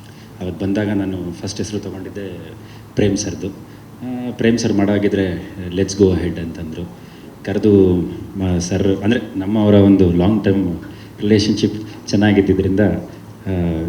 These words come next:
just ಒಂದು ಕೂತ್ವಿ ನಾನು ಸ-, ಪ್ರೇಮ್ ಸರ್ ಒಂದು ನಿಮಿಷದಲ್ಲೇ "ಸರ್ ಓಕೆ go ahead,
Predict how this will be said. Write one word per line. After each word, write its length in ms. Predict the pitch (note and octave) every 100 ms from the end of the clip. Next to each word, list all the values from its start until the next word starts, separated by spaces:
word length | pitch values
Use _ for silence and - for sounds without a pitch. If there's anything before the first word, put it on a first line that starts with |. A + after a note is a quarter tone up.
| F2
just 400 | B2+ - - G2+
ಒಂದು 720 | F#2+ F#2 F2+ F2+ F2 E2+ -
ಕೂತ್ವಿ 240 | B2+ B2+ A#2+
ನಾನು 260 | G#2 A#2
ಸ-, 100 | G#2 A2 G2
ಪ್ರೇಮ್ 240 | A2 G#2+
ಸರ್ 160 | G#2+ B2
ಒಂದು 320 | F#2+ G2 G#2+
ನಿಮಿಷದಲ್ಲೇ 520 | G#2+ G#2+ G2+ A2+ A2
"ಸರ್ 280 | G2+ A2 G#2
ಓಕೆ 340 | G2+ F#2+ F#2+ G#2+
go 140 | G2
ahead, 320 | G2+ F#2+ F2+